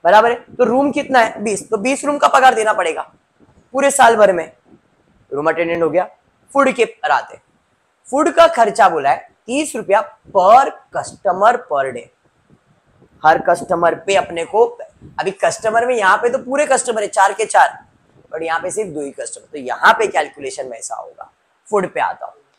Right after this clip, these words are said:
बीस room है, अस्सी percent occupied रहेगा मेरा,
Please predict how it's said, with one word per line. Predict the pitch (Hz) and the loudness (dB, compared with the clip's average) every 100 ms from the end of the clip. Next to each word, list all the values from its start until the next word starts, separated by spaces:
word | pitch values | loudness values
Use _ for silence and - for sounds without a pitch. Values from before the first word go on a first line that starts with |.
| _ 175 | _ -6
बीस | 202 277 285 | 0 0 2
room | 262 254 | 0 0
है, | 349 - _ _ _ _ _ _ - | -4 -10 _ _ _ _ _ _ 0
अस्सी | 226 - 320 | 0 0 0
percent | - 285 285 269 | 2 0 4 4
occupied | 240 240 196 180 | 4 2 0 2
रहेगा | 160 135 | 0 -2
मेरा, | 117 101 | -8 -14